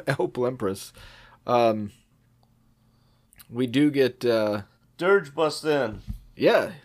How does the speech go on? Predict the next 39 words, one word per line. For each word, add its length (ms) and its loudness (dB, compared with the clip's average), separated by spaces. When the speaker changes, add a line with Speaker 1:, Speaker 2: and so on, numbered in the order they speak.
Speaker 1:
Dirge 260 -2
just 240 -10
breaks 260 2
on 140 4
in 220 2
and 160 -6
says, 160 -4
"Step 200 0
aside, 400 0
this 100 -6
bounty 280 2
belongs 360 -2
to 120 -6
me." 300 -2
And 160 -2
Afra's 360 0
like, 180 4
"I'm," 180 -2
<laughs> 120 -8
she 220 -8
says, 240 0
"Me?" 420 0
Um, 380 0
and 80 -4
he 80 0
says, 240 -2
"What? 240 -2
No." 360 0
<laughs> 1700 -20
Which 200 2
I 60 4
like. 300 2
I 80 2
like 200 4
Speaker 2:
Yeah. 40 -2
Speaker 1:
the 80 0
way 140 8
he 140 -2
talks. 600 -4